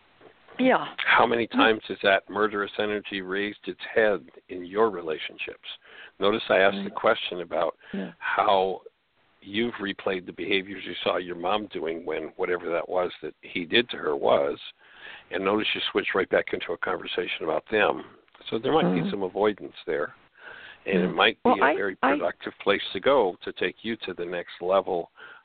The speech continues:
Speaker 2: of your healing process,
Speaker 1: Yeah.
Speaker 2: to really start to look at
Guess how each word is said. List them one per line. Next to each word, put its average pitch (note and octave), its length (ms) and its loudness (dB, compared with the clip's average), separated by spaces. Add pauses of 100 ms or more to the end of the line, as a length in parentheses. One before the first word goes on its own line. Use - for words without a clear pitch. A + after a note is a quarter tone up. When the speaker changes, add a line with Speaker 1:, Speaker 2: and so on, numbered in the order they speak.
(100)
Speaker 2:
of F2+ 180 -6
your G2+ 280 0
healing E2 420 -4
process, D#2+ 640 -2 (760)
Speaker 1:
Yeah. F3 220 -8
Speaker 2:
to F2 300 2 (340)
really G2+ 380 0
start F#2 320 0
to F#2 120 -6
look G2+ 360 -2
at D2+ 320 2